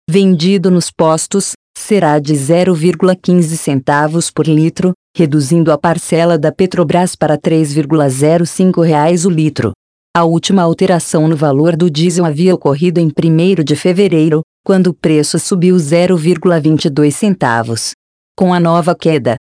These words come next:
a estatal afirma que o diesel acumula redução de zero vírgula noventa e quatro centavos por litro desde dezembro de dois mil e vinte e dois, uma queda de vinte vírgula nove por cento.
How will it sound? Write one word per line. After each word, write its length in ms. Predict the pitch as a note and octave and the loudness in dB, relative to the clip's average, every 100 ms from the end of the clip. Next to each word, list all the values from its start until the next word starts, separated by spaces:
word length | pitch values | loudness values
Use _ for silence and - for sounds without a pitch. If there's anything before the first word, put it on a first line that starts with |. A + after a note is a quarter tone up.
| - | -4
a 100 | F3 | -2
estatal 580 | D#3+ - F#3 - D3+ D3+ | -2 -2 -2 0 0 0
afirma 440 | D3 - F3+ F#3 | -2 0 0 0
que 140 | F#3 F#3 | 0 -2
o 80 | |
diesel 380 | E3 D#3+ F3 F3 | 0 0 0 0
acumula 580 | F3+ - D#3 D3+ D#3 E3+ | -2 0 0 2 2 0
redução 580 | D3 E3+ D#3 C#3+ - F3+ | 0 -2 -2 -2 -2 0
de 120 | D#3 | 0
zero 380 | C#3 C#3 F3 F3+ | -2 0 2 0
vírgula 440 | D#3 F3 D#3+ F#3 | 0 0 0 0
noventa 420 | F3+ F3 E3 D#3+ D3+ | 2 0 0 0 -2
e 60 | |
quatro 460 | C3+ E3+ E3 - E3+ | -2 -2 -2 -2 -4
centavos 760 | - C#3+ C3+ D3 D3 D#3 E3+ | -2 -4 -2 0 0 -2 -4
por 200 | - E3+ | -2 -2
litro 340 | D3 D#3+ D#3 D#3+ | 0 0 0 -2
desde 420 | D#3 D#3 C#3+ D#3+ | 0 0 -2 -2
dezembro 600 | D3 D#3 C#3 F3+ G3 G3 | 0 -2 0 0 2 0
de 140 | F3 F#3 | -2 0
dois 260 | F#3 D3 | 0 2
mil 180 | D#3+ F#3+ | 2 2
e 40 | |
vinte 280 | D#3 F#3 G3 | 2 0 0
e 40 | D#3+ | 0
dois, 320 | D#3+ D#3+ D3 | 2 2 2
uma 180 | E3+ C#3+ | 0 0
queda 380 | E3 D#3+ D#3 | 0 0 0
de 140 | D#3 D#3 | 0 0
vinte 380 | D3+ G3 - G#3 | 2 0 0 0
vírgula 440 | F3 F3+ F3 G3 | 0 0 0 2
nove 360 | F#3+ D3+ D3 D3 | 2 2 0 -2
por 180 | D3+ C3 | -4 -4
cento. 500 | - C#3 A#2+ A#2 | -4 -2 -2 -4